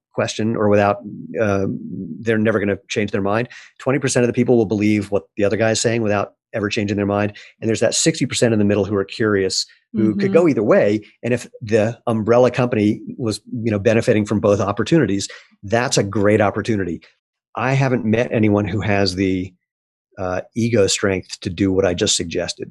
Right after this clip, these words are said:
Speaker 1: 'cause it would really mean getting off your high horse about being right and being willing to just be helpful in whatever way that shows up.
Speaker 2: Mm-hmm.
Speaker 1: You know, and I'm not, and while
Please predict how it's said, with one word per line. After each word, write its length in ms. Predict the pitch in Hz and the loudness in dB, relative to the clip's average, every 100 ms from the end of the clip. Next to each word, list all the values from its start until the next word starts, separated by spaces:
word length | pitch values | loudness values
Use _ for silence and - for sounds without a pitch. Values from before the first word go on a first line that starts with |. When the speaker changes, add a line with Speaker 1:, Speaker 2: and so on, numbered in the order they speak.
| - | -10
Speaker 1:
'cause 100 | 101 | -6
it 80 | 101 | -6
would 160 | 85 92 | -6 -2
really 480 | 101 101 101 104 - _ 107 | 0 2 2 0 -6 _ -4
mean 240 | 98 98 | -2 0
getting 200 | 104 101 | 2 2
off 200 | 95 - | 2 2
your 100 | 98 | 0
high 180 | 98 95 | 0 0
horse 280 | 101 92 104 | 2 0 0
about 180 | 90 | -2
being 180 | - 87 | -2 -4
right 400 | 87 98 104 95 _ _ - | 0 2 2 -2 _ _ -8
and 140 | 101 | -2
being 220 | 101 98 | 0 0
willing 240 | 95 95 95 | 2 0 0
to 80 | 104 | -2
just 260 | 101 - | -4 -2
be 140 | 107 101 | 0 0
helpful 640 | - 127 - 120 110 - _ _ - | 2 0 2 0 0 -2 _ _ -6
in 160 | 127 | -2
whatever 360 | 120 120 120 127 | 0 2 2 4
way 160 | 113 | 4
that 200 | 107 104 | 2 0
shows 320 | - 104 95 95 | -2 -2 -2 -4
up. 220 | 92 - _ _ 220 | -6 -10 _ _ -4
Speaker 2:
Mm-hmm. 240 | 208 190 | -2 -2
Speaker 1:
You 120 | 202 196 | -2 -2
know, 180 | 104 | -2
and 160 | 120 123 | 0 0
I'm 100 | 147 | 2
not, 220 | 160 160 - _ | 2 -2 -10 _
and 200 | 123 123 | -4 0
while 440 | 110 135 151 151 | 2 2 2 0